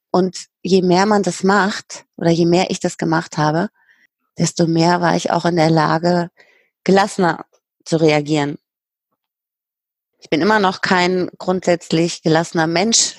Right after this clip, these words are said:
aber ich reagiere f-, viel gelassener in vielen Situationen dadurch.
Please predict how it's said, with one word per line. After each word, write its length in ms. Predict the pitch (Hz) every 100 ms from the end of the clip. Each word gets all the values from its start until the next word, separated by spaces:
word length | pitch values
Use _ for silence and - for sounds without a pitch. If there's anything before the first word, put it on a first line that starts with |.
| - _ _
aber 280 | - 175 -
ich 160 | 180 - _ -
reagiere 760 | 175 190 185 170 180 202 180 190
f-, 380 | 180 - - - _ -
viel 460 | _ - 226 247 233
gelassener 720 | 190 180 185 - 185 170 170 -
in 180 | 175
vielen 360 | 165 - 165 160
Situationen 640 | 156 160 156 - - 151 147
dadurch. 500 | 143 151 156 -